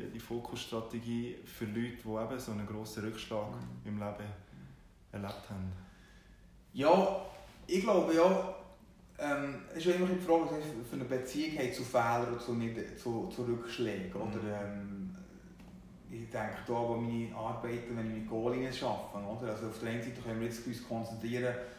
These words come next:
Speaker 2: äh, uns den ganzen Match konzentrieren auf Vermeidung von Fehlern.
Speaker 1: Mhm.
Speaker 2: Oder wir können uns darauf konzentrieren, hey, cool, ich kann endlich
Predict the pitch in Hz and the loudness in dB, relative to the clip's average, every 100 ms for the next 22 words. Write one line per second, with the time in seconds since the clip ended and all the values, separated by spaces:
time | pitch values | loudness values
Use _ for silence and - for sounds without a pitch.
0 | - - 110 107 104 - - - 110 113 | -12 -4 0 2 0 -4 -10 -10 -8 -2
1 | 117 131 - 127 123 - - 117 110 123 | 0 0 0 2 2 0 -2 -2 0 0
2 | 127 113 - - 123 123 139 139 131 - | 2 0 -4 -2 0 2 0 -4 -6 -4
3 | 113 - 104 110 123 165 185 - - 110 | -4 0 0 0 0 0 -2 -6 -10 -6
4 | 101 95 101 110 127 135 131 123 113 - | -6 -4 -6 4 4 4 2 2 0 0
5 | 120 - 117 117 117 120 123 123 - 117 | -4 -2 -2 -2 -2 0 2 2 2 0
6 | 123 101 - 127 123 113 113 113 113 120 | 0 0 -4 -2 0 0 -2 -2 -4 -2
7 | 127 | -2